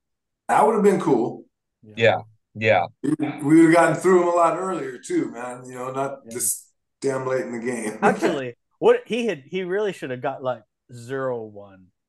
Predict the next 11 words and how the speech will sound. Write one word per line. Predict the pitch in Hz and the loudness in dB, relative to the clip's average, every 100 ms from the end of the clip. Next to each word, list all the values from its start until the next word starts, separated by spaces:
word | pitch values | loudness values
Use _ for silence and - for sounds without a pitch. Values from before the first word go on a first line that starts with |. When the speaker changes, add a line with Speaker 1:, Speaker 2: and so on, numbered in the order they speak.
| _ _ _ _ _ _ | _ _ _ _ _ _
Speaker 2:
Now, | 123 117 | -14 -10
that | 139 131 | -8 -8
would | 123 | -10
have | 107 | -12
been | 107 101 | -16 -20
something. | 104 98 98 98 _ _ _ _ _ _ 98 98 | -20 _ _ _ _ _ _ _ _ _ -12 -4
Speaker 1:
That, | 101 - - - _ _ | -4 -4 -10 -20 _ _
yeah. | 120 104 | 0 2
Speaker 3:
Yeah. | 101 - - - _ _ _ _ | 2 0 -6 -18 _ _ _ _
Yeah. | - 92 82 - _ _ _ _ _ _ _ _ _ _ _ _ _ _ | -4 -2 -2 -6 _ _ _ _ _ _ _ _ _ _ _ _ _ _
Yep. | 104 113 | -6 -6